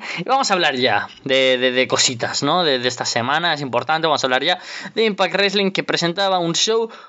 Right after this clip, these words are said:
donde, curiosamente, el combate que más me llamaba la atención aparecía en el Before the Impact, y es que Jake Something forma equipo con Trey Miguel contra la divertidísima pareja de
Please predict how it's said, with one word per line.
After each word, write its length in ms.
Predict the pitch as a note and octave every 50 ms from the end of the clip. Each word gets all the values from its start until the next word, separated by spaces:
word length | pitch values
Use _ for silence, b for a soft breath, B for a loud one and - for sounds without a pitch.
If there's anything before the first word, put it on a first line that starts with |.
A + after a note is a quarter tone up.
| B _ _
donde, 420 | - F#3+ G3 G3+ F#3+ F3+ E3 -
curiosamente, 800 | - - B3 C4+ - - B3+ A#3 B3+ C4 B3+ B3 A3 D4 D4+ - - - - - _ -
el 120 | - F3 E3
combate 220 | E3+ F3+ F#3+ A3+
que 40 | G#3+
más 120 | A#3 A3+
me 100 | A3+ A#3+
llamaba 160 | A#3 A#3 A3+ A3+
la 20 |
atención 340 | G3+ G#3+ G#3 G3+ B3 B3+ B3+
aparecía 480 | A3+ F3+ D#3+ E3 - B3 B3+ A#3 F3
en 80 | C#3 E3
el 80 | D3+ D3
Before 300 | C#3+ C3+ C3+ C#3+ B2+ C3+
the 60 | F#3
Impact, 300 | C4 C#4+ - G3 D3+ C3
y 40 | C#3
es 80 | -
que 200 | - E3 C3+ C3
Jake 240 | C3 F#3 A3+ A3+ -
Something 680 | - - F3+ F#3 G3 F#3+ F#3+ - E3 F3 G3+ A#3 A#3 G#3+
forma 300 | - - D3 C#3+ C#3+ D3
equipo 180 | D#3 D#3+ D#3
con 100 | D#3+ D#3+
Trey 160 | D3+ E3+ F3+
Miguel 380 | F#3+ F#3+ F#3 F3+ F#3+ G#3 B3 B B B B B B _
contra 560 | - C#3 C3+ C3+ C3 - C#3 B2+ C3 C3 - - - - - -
la 340 | F#3 E3+ D#3 D3+ D3 - -
divertidísima 720 | - D3+ D3+ D#3 D#3 D3+ C#3+ - F#3 G3 F#3+ - E3+ D3+ C3
pareja 320 | C#3+ D3 C#3+ E3 D3+ C#3
de 160 | C#3 C#3 -